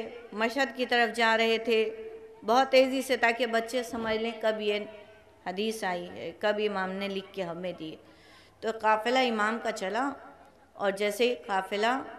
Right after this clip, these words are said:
नेशापुर पहुंचा, बहुत तफसील में नहीं जाना है, आप सबको पता है, नेशापुर पहुंचा। नेशापुर में सब ने कहा, ख्वाहिश की, तमन्ना की कि मौला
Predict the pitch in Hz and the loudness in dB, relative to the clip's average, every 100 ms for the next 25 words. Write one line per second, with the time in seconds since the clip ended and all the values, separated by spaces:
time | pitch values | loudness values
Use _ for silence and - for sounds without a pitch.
0 | - - - - - - 202 220 233 247 | -18 -20 -20 -20 -20 -10 -4 0 0 0
1 | 330 269 269 254 185 175 175 165 277 - | -4 -2 -2 -2 -4 -6 -4 -8 -8 -16
2 | - - - _ - 220 262 277 - 233 | -20 -20 -20 _ -2 0 0 0 0 0
3 | - 240 247 233 233 294 208 185 190 220 | -2 -4 -2 0 0 -2 0 0 0 -4
4 | - - 190 202 - 240 - 196 - 165 | -8 -6 -4 -2 -4 -10 -6 -6 -6 -8
5 | 95 98 - - - - - 202 220 294 | -10 -12 -16 -20 -20 -20 -4 2 4 6
6 | 285 277 285 277 302 302 302 320 - - | 4 4 2 2 0 2 0 -2 -6 -12
7 | 196 214 220 247 226 247 269 262 285 294 | -4 -2 0 0 0 -2 -2 0 0 0
8 | - - - - _ - _ _ - - | -6 -18 -20 -20 _ -20 _ _ -16 2
9 | 320 285 311 294 254 220 202 160 - - | 2 4 2 2 2 0 0 -6 -10 -18
10 | - - 269 277 302 277 - 233 214 180 | -14 0 2 4 4 0 -4 -4 -4 -4
11 | - 240 262 277 277 247 - 226 220 202 | -2 0 2 2 2 0 0 -4 -4 -4
12 | 226 254 277 | 0 4 4